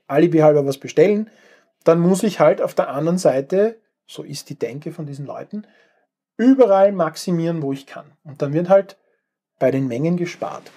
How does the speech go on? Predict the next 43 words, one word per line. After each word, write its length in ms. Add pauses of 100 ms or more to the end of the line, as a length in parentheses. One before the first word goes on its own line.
(140)
Dann 160
wird 200
bei 120
den 160
Kaffees 560
gespart, 500
die 80
verwendet 480
werden. 260
Da 80
kommt's 300
immer 160
drauf 220
an. 240
Wie 60
gesagt, 200 (340)
man 120
kann 240
das 160
natürlich 380
nicht 320
über 120
den 140
Kamm 240
scheren. 340 (240)
Es 80
gibt 240
auch 60
sehr 160
gute 340
Beispiele 580
unter 180
den 140
klassischen 480
Kaffeehäusern. 720 (460)
Ähm, 400
zum 120
Beispiel 280
Café 320
Goldeck, 480
ein, 200
ein 120
altes, 580